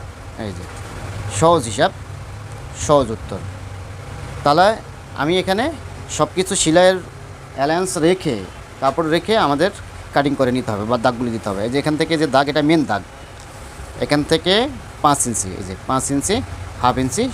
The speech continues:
সেলাইয়ের জন্য। ঠিক সেমভাবে এই দিকেও তাই রাখতে হবে আমাদের। এখান থেকে, আহ, এই যে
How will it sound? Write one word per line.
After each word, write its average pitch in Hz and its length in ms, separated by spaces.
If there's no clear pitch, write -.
সেলাইয়ের 127 280
জন্য। 95 220
ঠিক 185 200
সেমভাবে 190 680
এই 180 140
দিকেও 202 360
তাই 147 200
রাখতে 123 260
হবে 113 80
আমাদের। 110 280
এখান 160 200
থেকে, 180 240
আহ, 117 1200
এই 127 60
যে 117 80